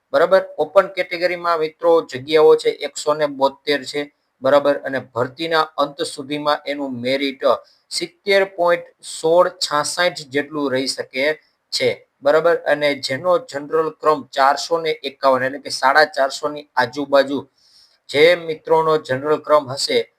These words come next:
બરાબર, ઓપન ઉમેદવારનો, તે બધા જ મિત્રોનો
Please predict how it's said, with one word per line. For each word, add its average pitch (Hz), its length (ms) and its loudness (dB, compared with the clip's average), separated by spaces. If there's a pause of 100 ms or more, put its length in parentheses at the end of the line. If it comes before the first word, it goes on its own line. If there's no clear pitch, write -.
(220)
બરાબર, 156 220 4
ઓપન 147 440 2
ઉમેદવારનો, 131 720 0 (280)
તે 156 220 6
બધા 139 600 0
જ 156 100 -2
મિત્રોનો 147 1300 -2